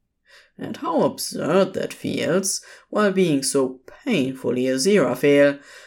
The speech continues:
and the thought that he knows the angel so well is a strange comfort. "We can fix them in the morning," he reassures him.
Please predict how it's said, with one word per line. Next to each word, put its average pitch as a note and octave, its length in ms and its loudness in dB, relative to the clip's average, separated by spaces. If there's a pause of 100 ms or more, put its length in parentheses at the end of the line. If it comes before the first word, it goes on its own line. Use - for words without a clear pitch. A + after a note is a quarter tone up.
(120)
and A#2+ 300 -2
the B2 120 -6
thought D#3+ 440 2
that C#3+ 160 -2
he D#3 100 -6
knows C#3+ 400 -2
the C#3 120 0
angel B2 380 -2
so F#3+ 440 0
well E3 640 2 (220)
is A#3 200 -6
a B3+ 100 -2
strange - 720 -4
comfort. - 1000 -10 (760)
"We D3 460 0
can B2+ 200 -6
fix C#3 440 0
them B2+ 420 -2
in D3+ 140 -4
the D#3+ 100 -6
morning," D#3 920 -4 (200)
he C#3+ 180 -4
reassures C3 800 -2
him. C#3+ 420 0